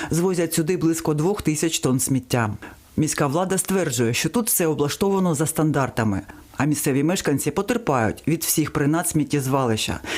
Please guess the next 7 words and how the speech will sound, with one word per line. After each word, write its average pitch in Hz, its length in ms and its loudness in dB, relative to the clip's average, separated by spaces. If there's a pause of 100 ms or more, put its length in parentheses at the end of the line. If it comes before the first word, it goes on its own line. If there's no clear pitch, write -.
скаржаться 175 560 0
на 160 100 2
повну 160 360 2
антисанітарію 151 920 2 (220)
та 226 100 0
шалений 147 440 2
сморід. 120 460 0